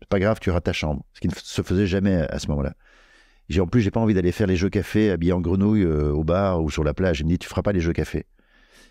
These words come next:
Et en fait, j'avais comme ça un certain nombre de, de demandes. Et j'ai dit, « Tu veux m'envoyer où ? » Il me dit, « Je veux t'envoyer dans un magnifique club en Thaïlande. » J'ai dit, « Mais non, parce que si je veux rentrer après deux jours, c'est trop loin la Thaïlande. » « Ben alors, je t'envoie en Corse. » Et donc, j'avais coché toutes les cases.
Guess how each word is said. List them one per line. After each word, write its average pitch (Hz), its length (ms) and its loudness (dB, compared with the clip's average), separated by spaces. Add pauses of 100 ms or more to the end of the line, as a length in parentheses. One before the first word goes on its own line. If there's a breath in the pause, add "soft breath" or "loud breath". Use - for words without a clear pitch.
(240 soft breath)
Et 95 160 2
en 101 40 2
fait, 139 140 0
j'avais 113 180 2
comme 113 120 2
ça 117 320 0
un 92 120 -4
certain 107 220 0
nombre 113 180 2
de, 87 260 2
de 82 120 0
demandes. 113 440 2 (680)
Et 73 60 0
j'ai 80 100 -2
dit, « 82 60 -6
Tu - 100 -2
veux 92 100 2
m'envoyer 95 360 2
où ? » 98 160 0
Il 85 60 -2
me 80 40 -2
dit, « 92 120 2
Je 90 40 -6
veux 95 80 2
t'envoyer 90 280 2
dans 82 180 0
un 80 40 2
magnifique 92 420 0
club 98 280 0
en 71 160 -2
Thaïlande. » 90 600 0
J'ai 73 100 -10
dit, « 85 60 0
Mais 117 60 4
non, 151 60 2
parce 139 140 -2
que 101 80 -4
si 113 120 0
je 92 80 -2
veux 101 60 2
rentrer 101 300 0
après 82 340 0
deux 87 160 0
jours, 113 260 0
c'est - 120 -6
trop - 160 -4
loin 117 180 2
la 101 80 2
Thaïlande. » « 80 360 -2 (840)
Ben 87 120 2
alors, 92 120 2
je - 60 -12
t'envoie 92 220 0
en 85 60 -2
Corse. » - 360 -4 (600 soft breath)
Et - 60 -4
donc, 113 140 4
j'avais 110 160 2
coché 107 280 0
toutes - 180 0
les 113 60 2
cases. 82 320 -2